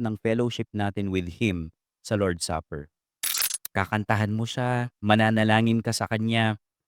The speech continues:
pararangalan mo siya dun sa mga sandaling yun. And nakakalungkot din po na nakikibahagi tayo dun, pero hindi natin kilala yung mga kasama natin dun.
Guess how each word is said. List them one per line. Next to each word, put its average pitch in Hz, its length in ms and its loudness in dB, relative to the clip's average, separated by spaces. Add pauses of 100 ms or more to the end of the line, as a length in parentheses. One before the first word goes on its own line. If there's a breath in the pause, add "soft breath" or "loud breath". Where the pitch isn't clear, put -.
pararangalan 113 580 4
mo 110 160 0
siya 117 160 0
dun 104 160 -2
sa 104 160 -4
mga 101 160 -4
sandaling 92 480 -2
yun. 80 400 -8 (480)
And 151 320 2
nakakalungkot 165 640 2
din 151 240 0
po 170 160 4
na 131 160 2
nakikibahagi 120 960 0
tayo 117 320 0
dun, 90 400 0 (160)
pero 180 240 4
hindi 165 240 2
natin 156 320 -2
kilala 127 400 2
yung 147 160 2
mga 123 220 2
kasama 123 420 0
natin 117 400 0
dun. 127 320 -4